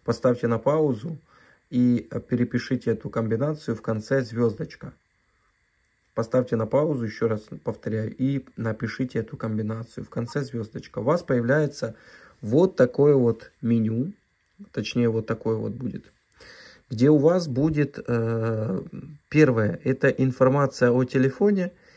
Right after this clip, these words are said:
информация о телефоне. Э, выбираем ту сим-карту, на которой, которой у вас присоединен бесплатный ин-,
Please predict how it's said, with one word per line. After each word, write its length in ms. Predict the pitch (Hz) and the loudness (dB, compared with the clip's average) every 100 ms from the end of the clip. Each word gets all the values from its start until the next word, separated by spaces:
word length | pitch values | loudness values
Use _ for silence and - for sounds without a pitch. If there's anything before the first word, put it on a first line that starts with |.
| _ _ | _ _
информация 680 | 127 123 135 160 175 - 131 | -4 2 2 2 0 0 0
о 80 | |
телефоне. 760 | 131 135 120 - 113 98 - - _ _ _ _ _ _ _ _ _ _ - | 0 0 0 -2 -6 -6 -8 -14 _ _ _ _ _ _ _ _ _ _ -6
Э, 380 | 113 110 110 | -4 -2 -2
выбираем 600 | 107 143 156 165 143 120 117 | 0 2 6 6 6 4 2
ту 240 | 147 143 | 0 0
сим-карту, 920 | 117 127 120 151 170 180 - 127 110 - _ _ _ | 2 0 2 2 0 -2 -4 -4 -6 -14 _ _ _
на 260 | 123 143 | 0 0
которой, 680 | 139 - - 165 160 120 - _ _ | 0 0 4 4 6 2 -2 _ _
которой 600 | 127 127 131 117 104 - | 0 4 4 4 2 -2
у 60 | 117 | -2
вас 400 | 127 156 160 - | 2 2 0 -6
присоединен 880 | 113 113 - 117 113 123 147 147 147 _ | -6 -6 -2 -2 0 2 2 0 -6 _
бесплатный 800 | 127 120 - 120 131 - 113 107 _ | -4 -4 0 2 2 0 -6 -6 _
ин-, 180 | 123 | -8